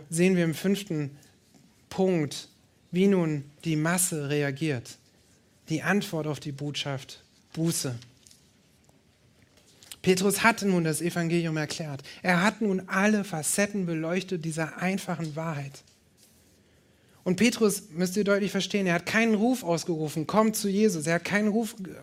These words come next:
ausgerufen und gesagt, „Nehmt ihn einfach in euer Herz auf und alles wird gut.“ Und trotzdem reagiert die Masse in Vers siebenunddreißig, in Apostelgeschichte zwei, Vers siebenunddreißig. Als sie aber das hörten, drang es ihnen durchs Herz.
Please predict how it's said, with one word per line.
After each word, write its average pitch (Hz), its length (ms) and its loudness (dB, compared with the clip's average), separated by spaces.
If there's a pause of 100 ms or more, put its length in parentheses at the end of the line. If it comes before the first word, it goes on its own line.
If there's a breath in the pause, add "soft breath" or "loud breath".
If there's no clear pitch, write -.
(580 loud breath)
ausgerufen 196 540 2
und 180 80 0
gesagt, 185 380 4
„Nehmt 202 220 4
ihn 190 100 2
einfach 196 260 2
in 180 120 2
euer 180 220 4
Herz 190 280 2
auf 190 200 2
und 185 80 -2
alles 185 280 0
wird 170 140 -2
gut.“ 214 280 2
Und 175 140 0
trotzdem 202 640 2 (240 loud breath)
reagiert 190 600 4
die 190 80 2
Masse 190 400 2
in 175 140 0
Vers 190 280 2
siebenunddreißig, 214 760 2
in 165 120 -4
Apostelgeschichte 180 760 -4
zwei, 180 260 2
Vers 180 160 0
siebenunddreißig. 180 800 -2 (360 loud breath)
Als 226 280 6
sie 240 120 4
aber 208 160 8
das 196 200 4
hörten, 185 380 2 (400 loud breath)
drang 226 520 4 (160 loud breath)
es 180 320 2
ihnen 220 560 4 (220 loud breath)
durchs 196 400 4
Herz. 202 680 2